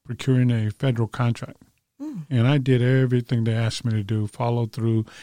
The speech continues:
Speaker 1: did presentations with no success. Went back to the S B A and said, "What am I doing wrong?"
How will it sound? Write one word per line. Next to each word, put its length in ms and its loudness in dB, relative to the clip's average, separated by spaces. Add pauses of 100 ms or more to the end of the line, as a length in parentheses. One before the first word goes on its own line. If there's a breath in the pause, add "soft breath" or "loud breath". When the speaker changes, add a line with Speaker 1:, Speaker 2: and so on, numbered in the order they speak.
(220 loud breath)
Speaker 1:
did 180 0
presentations 840 2
with 320 -4
no 460 0
success. 720 -8 (1300)
Went 180 -2
back 220 0
to 140 -2
the 60 4
S 120 -2
B 140 0
A 40 4
and 100 2
said, 140 -4
"What 200 -2
am 180 -2
I 100 -4
doing 400 0
wrong?" 320 -2